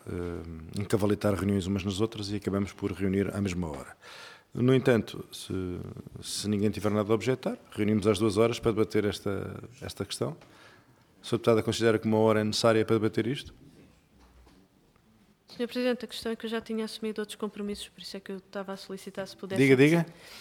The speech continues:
Speaker 2: A questão era que eu tinha já assumido outros compromissos, por isso é que solicitei esta, eh, o, a antecipação para as catorze.
Speaker 1: Senhores Deputados, alguém objeta? Duas horas, pode ser? Duas horas, amanhã, amanhã a reunião da nossa Comissão.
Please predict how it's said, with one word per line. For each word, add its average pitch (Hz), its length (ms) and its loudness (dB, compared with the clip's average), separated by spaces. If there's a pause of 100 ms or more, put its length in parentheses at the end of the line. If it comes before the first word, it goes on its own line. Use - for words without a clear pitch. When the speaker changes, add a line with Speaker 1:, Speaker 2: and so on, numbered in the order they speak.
(200)
Speaker 2:
A - 80 -8
questão 220 460 -2
era 208 200 -8
que - 260 -12 (320)
eu 196 80 -6
tinha 208 280 -4
já 208 200 -2
assumido 208 500 -4
outros 196 200 -6
compromissos, 208 600 -6
por - 140 -8
isso 214 180 -6
é 214 40 -6
que - 120 -14
solicitei 208 800 -8
esta, 196 380 -10
eh, 175 760 -10
o, - 520 -12
a 202 100 0
antecipação 202 520 -6
para 202 100 -8
as 190 80 -8
catorze. - 460 -14 (400)
Speaker 1:
Senhores 147 180 0
Deputados, 123 300 6
alguém 127 200 4
objeta? 139 480 6 (300)
Duas 120 220 4
horas, 139 260 10
pode 127 200 2
ser? 143 280 4 (460)
Duas 117 240 6
horas, 117 280 8
amanhã, 110 280 4
amanhã 113 300 6
a - 20 2
reunião 104 220 2
da 101 80 4
nossa 101 220 2
Comissão. 82 360 -4